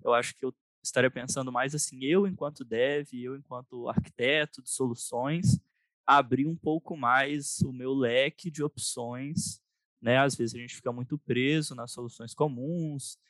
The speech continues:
na, na cloud, não sei, a gente sempre busca soluções ali nos mesmos lugares, né? Nos mesmos meios,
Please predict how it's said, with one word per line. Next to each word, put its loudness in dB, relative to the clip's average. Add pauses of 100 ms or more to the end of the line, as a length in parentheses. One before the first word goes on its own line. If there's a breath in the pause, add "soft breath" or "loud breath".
(200)
na, 0
na -6
cloud, 2
não -12
sei, -2
a 0
gente -8
sempre -6
busca -6
soluções -4
ali -6 (640)
nos 4
mesmos 4
lugares, 2
né? -2
Nos -12
mesmos -10
meios, -2